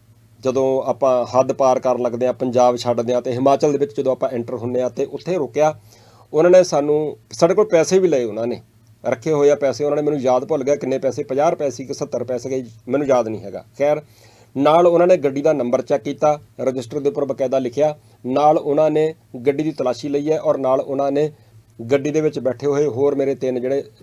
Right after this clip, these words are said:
ਨਾਲ ਦੇ ਸੀਗੇ, ਉਹਨਾਂ ਨੂੰ ਚੈੱਕ ਕੀਤਾ ਕਿ ਵਾਕਈ ਤਿੰਨ ਜਣੇ ਹੋਰ ਆ ਤੇ ਚੌਥਾ ਇਹ ਭੁਪਿੰਦਰ ਸਿੰਘ ਆ। ਹਾਂ, ਵਾਕਈ ਚਾਰ ਜਣੇ ਹੀ ਆ। ਉਹਨਾਂ ਨੇ ਲਿਖਿਆ ਕਿ ਚਾਰ ਜਣੇ ਇੰਨੀ ਤਰੀਕ, ਇੰਨੇ ਵਜੇ ਇਹ ਪੰਜਾਬ ਵੱਲੋਂ ਆਏ ਆ ਤੇ ਇਹ ਹਿਮਾਚਲ ਪ੍ਰਦੇਸ਼ ਦੇ ਵਿੱਚ ਐਂਟਰ ਹੋ ਗਏ ਆ।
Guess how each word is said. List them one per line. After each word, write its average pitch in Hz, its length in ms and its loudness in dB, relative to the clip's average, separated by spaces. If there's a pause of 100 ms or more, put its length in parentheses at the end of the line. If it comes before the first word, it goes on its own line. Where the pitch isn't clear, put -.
ਨਾਲ 123 240 2
ਦੇ 120 120 -4
ਸੀਗੇ, 113 220 -8 (100)
ਉਹਨਾਂ 160 200 0
ਨੂੰ 160 120 -4
ਚੈੱਕ 123 260 -6
ਕੀਤਾ 135 260 -4
ਕਿ 156 140 -4
ਵਾਕਈ 117 320 -4
ਤਿੰਨ 123 320 -4
ਜਣੇ 139 180 2
ਹੋਰ 143 220 2
ਆ 151 180 4 (260)
ਤੇ 143 100 2
ਚੌਥਾ 139 400 0
ਇਹ 135 200 -4 (120)
ਭੁਪਿੰਦਰ 123 340 -6
ਸਿੰਘ 110 240 -10
ਆ। 104 80 -10 (580)
ਹਾਂ, 117 160 -2
ਵਾਕਈ 127 260 0
ਚਾਰ 127 280 0
ਜਣੇ 110 180 -6
ਹੀ 95 100 -14
ਆ। 85 60 -18 (360)
ਉਹਨਾਂ 147 200 2
ਨੇ 170 120 4
ਲਿਖਿਆ 139 260 -2
ਕਿ 165 120 -4 (120)
ਚਾਰ 135 280 4
ਜਣੇ 135 300 -2 (280)
ਇੰਨੀ 156 320 4
ਤਰੀਕ, 139 380 -4 (180)
ਇੰਨੇ 170 300 4
ਵਜੇ 120 280 -2 (680)
ਇਹ 160 100 -2
ਪੰਜਾਬ 131 500 2
ਵੱਲੋਂ 160 260 2
ਆਏ 123 180 2
ਆ 151 80 4
ਤੇ 156 200 -6
ਇਹ 156 240 0 (360)
ਹਿਮਾਚਲ 135 380 0
ਪ੍ਰਦੇਸ਼ 123 360 -4
ਦੇ 139 80 -8
ਵਿੱਚ 143 260 -6
ਐਂਟਰ 117 240 -4
ਹੋ 98 140 -6
ਗਏ 90 180 -8
ਆ। - 80 -16